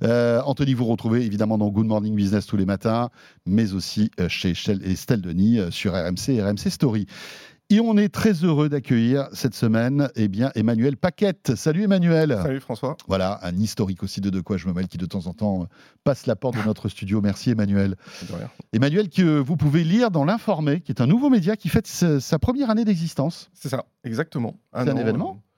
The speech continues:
Speaker 2: euh, oui, un an, bah oui, on est tout jeune, hein, on a encore beaucoup de choses à prouver, mais, euh, oui, oui, c'est, on est content, on est là, on essaie de s'installer dans le paysage.
Speaker 1: Voilà, L'Informé avec plein de scoops toujours, dans les
Speaker 2: On
Speaker 1: médias,
Speaker 2: essaye.
Speaker 1: dans l'économie, euh,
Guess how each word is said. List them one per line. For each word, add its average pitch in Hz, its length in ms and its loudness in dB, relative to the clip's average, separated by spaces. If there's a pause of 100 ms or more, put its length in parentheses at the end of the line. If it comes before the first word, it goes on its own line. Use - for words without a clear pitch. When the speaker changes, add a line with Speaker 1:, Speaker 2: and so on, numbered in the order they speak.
(340)
Speaker 2:
euh, 113 200 0
oui, 143 220 -2
un 113 140 0
an, 135 160 -2
bah 104 200 -2
oui, 117 120 -6
on 104 100 -6
est 104 60 -6
tout - 160 -8
jeune, 165 220 -4
hein, 170 180 -6
on 104 100 -8
a - 20 -8
encore - 240 -10
beaucoup 131 240 -6
de - 40 -4
choses 127 120 -8
à 120 60 -4
prouver, 123 300 -8
mais, 123 140 -6
euh, 104 200 -4
oui, 120 160 -6
oui, 160 180 -6
c'est, 107 320 -10
on 117 120 -4
est 117 40 -2
content, 110 280 -6
on 156 180 -8
est 113 60 -6
là, 101 120 -2
on 127 160 -4
essaie 104 160 -8
de 104 60 -6
s'installer 104 320 -8
dans 110 80 -4
le 107 60 -6
paysage. 104 480 -12 (100)
Speaker 1:
Voilà, 87 300 -6
L'Informé 101 340 -6
avec 113 180 -6
plein 185 140 -2
de 156 60 -2
scoops - 260 -2
toujours, 120 460 0
dans 113 80 0
les 113 80 0
Speaker 2:
On 120 140 2
Speaker 1:
médias, 117 180 0
Speaker 2:
essaye. 127 60 0
Speaker 1:
dans 120 100 -4
l'économie, 110 720 4
euh, 101 100 -2